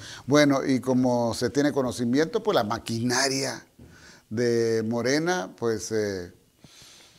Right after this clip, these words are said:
estableció una votación vía las dos terceras partes, mayoría calificada en la Cámara de Diputados, para desaparecer, para extinguir los organismos autónomos, entre ellos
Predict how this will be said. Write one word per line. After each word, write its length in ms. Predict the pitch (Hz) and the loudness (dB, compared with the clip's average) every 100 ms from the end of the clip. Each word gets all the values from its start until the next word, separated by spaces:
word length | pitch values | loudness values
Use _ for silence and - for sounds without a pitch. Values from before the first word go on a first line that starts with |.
| - _ _ | -20 _ _
estableció 1000 | 117 - 117 113 98 120 139 156 - - | -2 0 0 0 0 2 4 4 2 -6
una 180 | 123 127 | -2 2
votación 800 | 131 120 117 104 113 123 131 127 | 2 2 -2 -2 0 2 2 2
vía 280 | 120 123 123 | 2 2 2
las 320 | 110 104 92 | 0 -2 -2
dos 280 | 120 123 - | -2 -2 -4
terceras 400 | 110 101 113 107 | -4 -2 -4 -4
partes, 420 | 117 139 139 143 | -4 -4 -2 -2
mayoría 420 | 123 117 120 131 | 0 0 0 0
calificada 600 | 131 110 104 104 123 123 | 0 -4 -6 -6 -2 0
en 40 | 117 | -2
la 120 | 98 | -2
Cámara 300 | 117 120 117 | -2 0 -4
de 60 | 101 | -4
Diputados, 580 | 104 110 101 127 127 | -8 -6 2 2 2
para 340 | - 127 131 131 | 2 4 4 4
desaparecer, 960 | 120 - 117 110 107 101 - 127 127 | 0 -4 -4 -2 -2 -2 -2 -2 -2
para 160 | 120 110 | -4 -4
extinguir 540 | - - 110 110 127 | -6 -6 -4 -2 -2
los 160 | 131 107 | -2 -4
organismos 520 | 107 107 120 127 113 | -4 -4 -4 -6 -4
autónomos, 720 | 110 95 127 135 131 120 101 | -6 -2 0 0 0 -6 -8
entre 380 | 104 101 107 123 | -8 -4 0 0
ellos 380 | 139 143 131 | 2 0 0